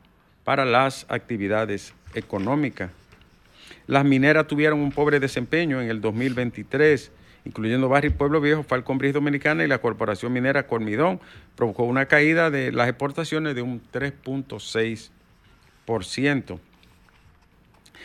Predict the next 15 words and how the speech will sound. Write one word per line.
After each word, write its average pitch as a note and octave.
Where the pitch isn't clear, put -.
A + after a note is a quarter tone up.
Tengo G3
una A#3
noticia G#3
desde D#3+
Mao, D#3+
atención. C3
Esta F#3+
noticia G3
de G3+
Mao D#3
me D3
la A2+
envían A#2
mis G2
amigos, B2+